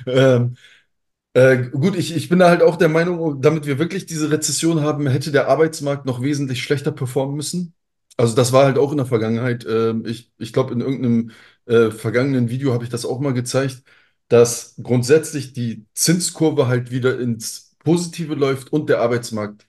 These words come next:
äh, abschmiert. Wobei, äh, da dann halt natürlich auch die Frage ist, weil der Arbeitsmarkt abschmiert, werden die Zinsen natürlich wieder runtergesetzt, weswegen die, ähm, Invertierung natürlich aufgehoben wird.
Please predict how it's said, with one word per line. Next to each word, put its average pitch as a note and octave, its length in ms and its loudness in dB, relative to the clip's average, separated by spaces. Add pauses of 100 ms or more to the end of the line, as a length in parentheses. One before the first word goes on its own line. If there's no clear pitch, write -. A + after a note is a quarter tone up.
(140)
äh, G2+ 340 -2 (340)
abschmiert. - 640 -6 (400)
Wobei, B2 520 2 (920)
äh, A2+ 360 -2
da A#2+ 220 4
dann C3 160 2
halt C3 160 0
natürlich B2 320 -6
auch D3 120 -4
die A#2 120 -8
Frage A#2+ 360 0
ist, G#2+ 320 -8 (200)
weil C3 160 4
der C#3+ 160 4
Arbeitsmarkt A#2+ 540 -4
abschmiert, B2+ 520 -6 (220)
werden A#2 340 4
die G#2+ 140 -10
Zinsen C#3+ 400 -4
natürlich B2+ 360 -6
wieder A#2 140 0
runtergesetzt, C3 800 -4
weswegen A2+ 400 -6
die, G#2 300 -8 (300)
ähm, G#2 560 -2
Invertierung B2 640 0
natürlich A2 340 -6
aufgehoben B2+ 540 -4
wird. B2 300 -4